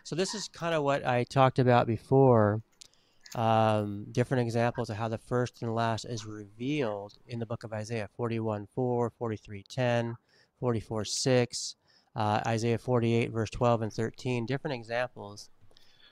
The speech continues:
The one who is revealed,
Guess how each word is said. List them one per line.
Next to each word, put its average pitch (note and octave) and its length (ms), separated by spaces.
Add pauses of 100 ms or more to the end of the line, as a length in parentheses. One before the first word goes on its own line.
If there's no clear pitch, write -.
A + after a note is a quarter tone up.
(640)
The B2+ 140
one E3 300
who E3+ 200
is B2 220
revealed, A2+ 880